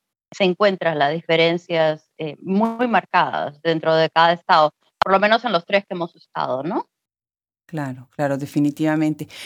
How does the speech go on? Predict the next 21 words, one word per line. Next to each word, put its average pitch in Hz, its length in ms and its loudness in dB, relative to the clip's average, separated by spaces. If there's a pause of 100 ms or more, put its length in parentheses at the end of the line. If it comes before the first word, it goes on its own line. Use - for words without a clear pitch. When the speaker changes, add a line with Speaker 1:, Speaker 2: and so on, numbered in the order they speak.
(140)
Speaker 2:
¿Cuál 359 240 0
dirías, 240 520 0
Ani, 196 360 -2
que 190 200 -2
es 196 140 -6
tu 220 120 -4
visión 160 680 -2
sobre 139 680 -4
el 151 100 0
español, 156 560 0
la 156 60 -2
escritura, 156 520 -2
la 156 100 0
literatura 139 600 -4
en 160 100 0
español 139 680 -2 (340)
dentro 170 260 0
de 180 80 0
los 165 180 -2
Estados 160 480 -2
Unidos 156 440 -2